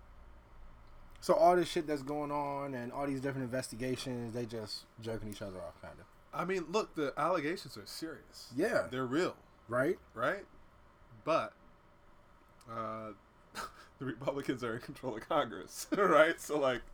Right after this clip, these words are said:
Speaker 2: there's, again, there's ramifications to elections.
Speaker 1: Hmm.
Speaker 2: So when people decided they weren't gonna vote for Hillary, that means they also didn't show up to vote for whatever congressman was running in their area. They also didn't vote to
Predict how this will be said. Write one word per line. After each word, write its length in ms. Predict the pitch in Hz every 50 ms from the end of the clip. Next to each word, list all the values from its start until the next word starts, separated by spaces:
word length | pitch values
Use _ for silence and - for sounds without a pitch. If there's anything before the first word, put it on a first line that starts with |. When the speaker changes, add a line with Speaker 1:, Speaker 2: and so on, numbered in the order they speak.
| - - - - - - - - - - - - - - -
Speaker 2:
there's, 380 | 147 143 143 139 135 - - - - -
again, 380 | 131 135 131 147 165 139 110 92 92 - - - - - -
there's 180 | 127 127 123 123
ramifications 880 | 123 123 131 139 139 135 - 143 127 131 135 139 135 - 127 117 - -
to 100 | - 131
elections. 720 | 120 117 120 131 131 - - - - - - - - - - - - - - - - - - - -
Speaker 1:
Hmm. 160 | - 120 110
Speaker 2:
So 560 | 92 - - 147 131 123 123 120 117 113 113 - -
when 160 | 127 123 -
people 260 | - - 151 143 151
decided 420 | 135 131 127 - 135 127 127 123 113
they 120 | 120 117
weren't 200 | 117 120 120 120
gonna 160 | 120 113 113
vote 220 | 107 110 107 107 - -
for 480 | - 110 104 101 98 98 95 95 92 92 - - - - - - - - - - - - -
Hillary, 480 | 151 175 190 135 117 110 113 127 139 156 165 - - - - - - - - - - - - -
that 140 | 123 127 131
means 180 | 135 135 135 127
they 100 | 135 127
also 240 | 127 127 135 - 147
didn't 180 | 131 127 123 -
show 160 | - 135 123
up 80 | 120 -
to 80 | - 127
vote 220 | 113 117 123 123
for 120 | - 127 113
whatever 380 | 113 113 117 120 113 113 110 - -
congressman 520 | - 139 135 143 139 127 110 - 120 110 104
was 140 | 104 98
running 220 | 110 107 98 98 98
in 100 | 95 95
their 140 | 95 95 82
area. 300 | 87 95 95 98 110 113
They 120 | 113 110
also 300 | 113 117 127 127 - 143
didn't 260 | 120 117 117 113 110 - - 123 113
vote 220 | 127 120 120 117
to 240 | - 123 113 107 -